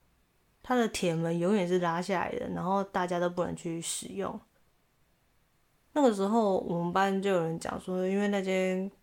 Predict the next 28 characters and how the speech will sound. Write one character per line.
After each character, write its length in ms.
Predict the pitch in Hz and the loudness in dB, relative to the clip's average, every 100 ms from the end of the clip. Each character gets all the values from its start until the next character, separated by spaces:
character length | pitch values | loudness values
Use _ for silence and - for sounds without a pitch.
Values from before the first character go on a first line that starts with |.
| _ | _
厕 300 | - - 202 | -8 0 0
所 200 | 160 160 156 | 0 -4 -6
之 240 | - 190 | -2 -2
前 200 | 180 165 | -2 -6
曾 220 | 160 160 | -6 -6
经 240 | 160 170 175 | -6 -4 -4
发 260 | - 165 | -2 -2
生 380 | 165 170 165 160 | -4 -6 -6 -4
过 260 | 165 170 - | -4 -4 -4
事 320 | - 208 196 | -6 -6 -6
情， 320 | - - - 220 - | -8 -10 -10 -12 -10
所 260 | - 196 | -2 2
以 200 | 196 175 | 2 0
才 240 | 175 180 175 | -2 -4 -4
就 180 | - | -4
是 220 | 208 208 196 | -2 0 -2
彻 260 | - 214 | -2 -2
底 120 | 175 165 | -2 -4
的 120 | 165 | -4
封 280 | 185 190 202 | -2 -2 -2
起 160 | - | -4
来， 160 | - - | -8 -8
谁 180 | - 175 | -6 -2
都 140 | 185 | 0
不 120 | 185 | 0
能 180 | 196 190 | -2 -4
使 180 | - - | -6 -8
用。 180 | 180 180 | -10 -10